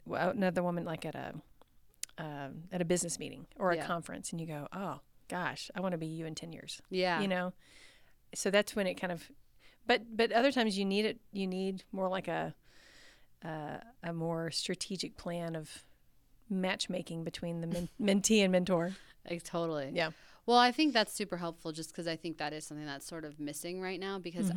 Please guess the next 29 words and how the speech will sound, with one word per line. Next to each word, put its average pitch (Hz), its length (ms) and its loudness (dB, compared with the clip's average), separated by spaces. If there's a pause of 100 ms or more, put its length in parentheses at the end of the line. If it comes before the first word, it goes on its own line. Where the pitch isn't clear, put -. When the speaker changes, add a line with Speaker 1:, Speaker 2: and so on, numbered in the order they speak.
Speaker 1:
Mm-hmm. 180 80 0
Speaker 2:
know 165 380 -4
I've 160 260 -2
been 156 180 -4
mentored 151 380 -8
from 151 180 -10
people 147 600 -10
from 151 180 -6
afar, 151 460 0
from 190 180 0
their 143 100 0
Speaker 1:
Mm-hmm. 190 80 -2
Speaker 2:
books, 156 340 -4
from 139 140 -10
their 131 100 -8
podcasts. 143 720 -6
Speaker 1:
True. 180 260 -2 (440)
Speaker 2:
But 156 300 0 (100)
there 175 160 0
is 190 240 -2
a 165 60 -2
level 156 300 -4
of, 147 120 -8
like, 123 220 -6
just - 300 -10
personal 156 380 -10
relationship 143 540 -10
that 139 140 -16
can't 139 300 -14